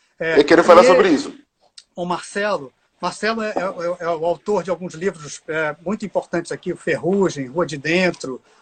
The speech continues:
Speaker 1: Na Dobra do Dia. E ele, ele, ele acabou de organizar uma antologia de contos inspirados nos arquétipos dos orixás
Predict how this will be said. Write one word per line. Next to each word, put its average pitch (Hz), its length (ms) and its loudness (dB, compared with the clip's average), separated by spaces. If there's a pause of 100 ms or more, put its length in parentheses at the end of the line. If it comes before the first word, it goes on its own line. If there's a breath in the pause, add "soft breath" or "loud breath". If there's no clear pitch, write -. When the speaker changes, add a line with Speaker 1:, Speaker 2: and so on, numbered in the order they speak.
Speaker 1:
Na 156 120 -2
Dobra 175 340 4
do 160 100 -12
Dia. 160 520 -6 (300)
E 190 120 0
ele, 226 380 6
ele, 196 320 -6
ele 185 200 -4 (180)
acabou 185 340 -4
de 214 80 -2
organizar 190 840 -4 (320)
uma 190 200 -4
antologia 185 920 -4
de 202 120 -12
contos 214 680 -2
inspirados 196 760 0
nos 196 200 -6
arquétipos - 1040 -4
dos 190 200 -10
orixás 175 680 -2